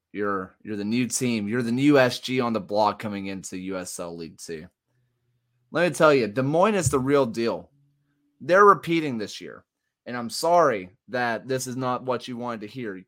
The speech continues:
You come up with awesome kits online. You have a wonderful color sc-, uh, scheme with black and green. But Des Moines is the real deal.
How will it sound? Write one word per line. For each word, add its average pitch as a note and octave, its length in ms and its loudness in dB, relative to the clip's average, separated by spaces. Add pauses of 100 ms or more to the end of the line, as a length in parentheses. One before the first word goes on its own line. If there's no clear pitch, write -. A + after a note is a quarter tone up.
You F3 280 -8
come F3 200 -6
up D#3+ 160 0
with B2+ 240 -6
awesome D3+ 460 -2
kits B2 340 -8
online. A2+ 640 -6
You C3 160 -6
have A#2+ 340 -4
a G2 140 -8
wonderful C3+ 540 -6
color A#2+ 260 -4
sc-, - 160 -12 (240)
uh, A2 140 -6
scheme A2+ 340 -10
with G#2+ 220 -8
black A2 240 -2
and G2 120 -14
green. F#2+ 360 -10 (440)
But A#2 140 -12
Des B2 80 -6
Moines D#3 320 -4
is C3+ 160 -6
the B2 80 -8
real A2+ 300 -4
deal. F#2 400 -12